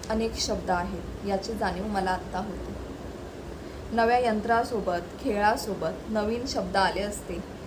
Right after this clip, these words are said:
तर काही वाटलं नसतं, पण नवीन खेळ, व्हिडिओ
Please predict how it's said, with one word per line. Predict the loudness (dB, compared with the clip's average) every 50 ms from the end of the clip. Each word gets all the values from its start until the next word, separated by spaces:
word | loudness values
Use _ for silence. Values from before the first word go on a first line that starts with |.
| -12 -10 -6 -2 0
तर | 0 2
काही | 2 0 0 0 0 0
वाटलं | 2 2 2 2 0 0 0
नसतं, | 0 -2 -4 -6 -8 -8 -8 -8 -10 -10 -10 -12 -12 -12 -10 -10 -8 -4 -2
पण | 0 2
नवीन | 2 2 4 4 4 2 2 0
खेळ, | -4 -4 -4 -2 -2 -2 -4 -6 -8 -8 -4
व्हिडिओ | -2 0 0 0 2 0 0 0